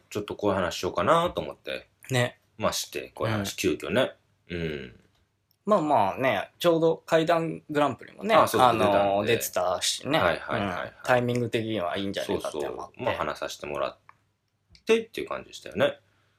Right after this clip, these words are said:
Speaker 1: ほんまはね、する予定の話があって。
Speaker 2: そうそうそう。
Speaker 1: そうそう。あの、
Speaker 2: それがね、ちょっと。
Speaker 1: そう。それ、あ、それか。千九百八十年代ぐらいから、あの、
Speaker 2: うん。
Speaker 1: 埼玉はダ埼玉と言われてるけれども、
Speaker 2: うん。
Speaker 1: えー、違うよと。今後は、ある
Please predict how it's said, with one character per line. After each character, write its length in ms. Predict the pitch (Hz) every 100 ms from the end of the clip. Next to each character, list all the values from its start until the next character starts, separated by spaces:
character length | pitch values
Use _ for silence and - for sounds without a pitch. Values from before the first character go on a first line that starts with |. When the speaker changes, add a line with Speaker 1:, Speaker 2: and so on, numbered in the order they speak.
| _ _
Speaker 1:
ほ 80 | 165
ん 60 | 175
ま 60 |
は 80 | 175
ね、 120 | 190
す 120 | 190 113
る 80 |
予 100 | 101 92
定 140 | 92
の 60 | 82
話 280 | 85 82 73
が 100 | 67
あ 60 |
っ 60 | -
て。 300 | _ 62 -
Speaker 2:
そ 200 | - 117
う 40 | 92
そ 200 | 98 78
う 20 |
そ 0 |
う。 20 |
Speaker 1:
そ 80 | -
う 20 |
そ 320 | 76 65 55
う。 40 | -
あ 100 | 78
の、 220 | 78 73
Speaker 2:
そ 180 | 73 165
れ 100 | 160
が 120 | 160
ね、 240 | 165 196 180
ち 80 | -
ょ 40 |
っ 60 | -
と。 100 | -
Speaker 1:
そ 300 | 82 69 52
う。 120 | - - _ _ _ _ _ _ _
そ 100 | -
れ、 80 | 120
あ、 80 | 92
そ 100 | 87
れ 60 |
か。 180 | 82 - - 87
千 280 | - 110 98
九 100 | 92
百 420 | 87 - 82 78 - - _
八 260 | 95 -
十 140 | 110 104
年 200 | 104 101
代 300 | 85 76 -
ぐ 100 | 101
ら 100 | 92
い 80 | 87
か 100 | 123
ら、 320 | 151 80 -
あ 20 |
の、 80 | 113
Speaker 2:
う 20 |
ん。 20 |
Speaker 1:
埼 260 | 98 90 90
玉 200 | 82 76
は 140 | 71
ダ 120 | -
埼 240 | 82 107 95
玉 180 | 80 71
と 80 | 78
言 100 | 78
わ 80 |
れ 60 | 80
て 120 | -
る 100 | 90
け 120 | 92
れ 80 | 90
ど 100 | 95
も、 220 | 131 156 -
Speaker 2:
う 40 |
ん。 180 | 117 101 80
Speaker 1:
え 200 | 87 78
ー、 220 | - 92
違 20 |
う 40 | 87
よ 80 | -
と。 120 | -
今 240 | - 98
後 120 | 98
は、 320 | 110 127 82 -
あ 140 | - 98
る 400 | 90 92 76